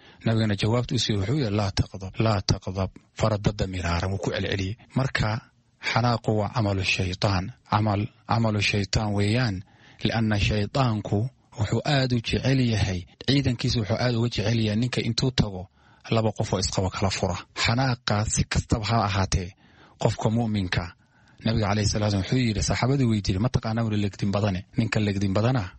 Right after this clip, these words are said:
ma taqaanaan? Saxaabadu way hadleen, way hadleen, waxay dhaheen, "Ninka legdinka, legdinta badan waa ninka markay qofka isku dhacaan dhulka dhiga." Nabiga calayhi salaatu wasalaam wuxuu yidhi, "Maya, kaas ma aha. Ninka legdinta badan waxaa weeyaan,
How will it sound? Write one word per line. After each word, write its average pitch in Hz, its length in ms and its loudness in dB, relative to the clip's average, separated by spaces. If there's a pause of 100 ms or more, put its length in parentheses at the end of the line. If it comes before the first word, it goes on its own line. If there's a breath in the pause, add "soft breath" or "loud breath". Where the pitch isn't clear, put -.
(140)
ma 120 100 0
taqaanaan? 92 560 -2 (400 loud breath)
Saxaabadu 117 680 0 (560)
way 113 480 0 (600)
hadleen, 107 480 2
way 113 140 0
hadleen, 104 500 0
waxay 117 220 0
dhaheen, 110 140 2
"Ninka 127 180 0
legdinka, 117 380 -2 (140)
legdinta 123 400 -2
badan 101 280 0 (640 loud breath)
waa 127 280 0
ninka 135 340 -2
markay 139 300 -2
qofka 139 280 -2
isku - 220 -4
dhacaan 151 420 0 (140)
dhulka - 300 0
dhiga." 110 240 -6 (720 soft breath)
Nabiga 113 280 0
calayhi 107 260 0
salaatu 104 300 -2
wasalaam 104 220 0
wuxuu 101 180 -2
yidhi, 98 120 0
"Maya, 104 260 0
kaas 110 300 -2
ma 104 120 0
aha. 90 180 -4 (600 loud breath)
Ninka 123 240 0
legdinta 110 480 0
badan 110 220 -2
waxaa 120 260 0
weeyaan, 135 380 0